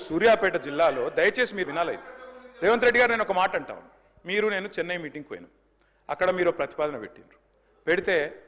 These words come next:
నేను, నేను మీ పార్టీని కాదు, మీరు నేను ఇక్కడ ఉప్పు నిప్పు లెక్క కొట్లాడుకుంటాం. ఆడ పోయినాక నేను మిమ్మల్ని గౌరవించి, మా ముఖ్యమంత్రి గారు చెప్పిన మాట కరెక్టు, ముప్పై మూడు శాతం కాదు ముప్పై ఆరు శాతం ఇయ్యొచ్చు అని చెప్పిన. ఎందుకంటే నాకు ఆ సంస్కారం ఉంది.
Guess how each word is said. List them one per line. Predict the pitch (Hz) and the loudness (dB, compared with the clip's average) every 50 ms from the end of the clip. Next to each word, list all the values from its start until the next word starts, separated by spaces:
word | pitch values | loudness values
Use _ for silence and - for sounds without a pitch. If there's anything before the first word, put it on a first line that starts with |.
| _ _ - 107 131 | _ _ -16 -10 -6
నేను, | 156 180 196 175 131 - - - - | -2 -2 -2 -2 -4 -10 -16 -18 -14
నేను | 151 180 190 | -12 -12 -12
మీ | 190 185 - | -10 -4 -2
పార్టీని | 185 180 185 190 202 190 196 190 185 | 0 0 0 -2 -6 -6 -4 -2 -2
కాదు, | 185 190 202 220 - - - _ _ - - 190 196 185 | -2 -2 -4 -8 -14 -18 -20 _ _ -16 -12 -10 -8 -6
మీరు | 190 202 208 214 208 | -6 -4 -4 -4 -4
నేను | 196 196 202 | -4 -6 -6
ఇక్కడ | 202 214 214 190 | -4 -2 -2 -2
ఉప్పు | 185 185 202 202 | -4 -4 -6 -8
నిప్పు | 190 160 175 175 | -6 -6 -6 -6
లెక్క | 165 175 196 160 | -6 -4 -4 -6
కొట్లాడుకుంటాం. | 139 - 139 117 - - 90 - - _ _ _ _ _ _ _ _ _ _ _ _ - | -4 -4 -6 -6 -8 -12 -20 -20 -20 _ _ _ _ _ _ _ _ _ _ _ _ -2
ఆడ | 160 190 208 214 208 | 2 2 4 4 4
పోయినాక | 214 220 226 226 220 226 214 | 2 0 0 -2 -4 -4 -4
నేను | 208 208 196 | -4 -6 -6
మిమ్మల్ని | 190 196 185 175 - - | -6 -6 -6 -4 -2 0
గౌరవించి, | 139 156 170 180 180 175 151 - - 160 170 180 | 2 2 2 2 0 -2 -8 -10 -12 -12 -10 -8
మా | 165 160 156 | -6 -6 -8
ముఖ్యమంత్రి | 147 - - 180 208 214 202 214 208 | -8 -6 -4 -4 -4 -4 -4 -2 -2
గారు | 202 175 156 | -2 -2 -2
చెప్పిన | 165 - 160 151 147 | -8 -12 -12 -10 -8
మాట | 147 139 123 - - | -8 -8 -8 -8 -6
కరెక్టు, | 123 139 147 - - 131 120 135 - _ _ _ _ _ _ - | -6 -6 -6 -8 -10 -14 -14 -14 -16 _ _ _ _ _ _ -10
ముప్పై | 147 - - 202 214 220 | -8 -2 2 2 2 4
మూడు | 220 220 214 - | 2 0 0 0
శాతం | 196 185 180 190 180 175 | -2 -2 -2 -2 -2 -2
కాదు | 170 185 202 165 | -2 -4 -4 -8
ముప్పై | 151 - 180 180 | -6 -2 0 0
ఆరు | 180 175 - | 0 0 -2
శాతం | 175 170 165 156 147 | -6 -8 -8 -10 -8
ఇయ్యొచ్చు | 143 147 - - 156 | -10 -10 -8 -10 -12
అని | 147 - | -12 -12
చెప్పిన. | - 110 - - - _ _ _ _ _ _ - | -18 -18 -18 -20 -20 _ _ _ _ _ _ -16
ఎందుకంటే | 143 180 196 202 214 214 | -10 -8 -6 -6 -6 -6
నాకు | 196 202 185 | -6 -6 -6
ఆ | - 196 | -6 -6
సంస్కారం | 185 185 - - 202 196 175 151 | -10 -8 -6 -4 -4 -4 -4 -6
ఉంది. | 147 135 | -10 -14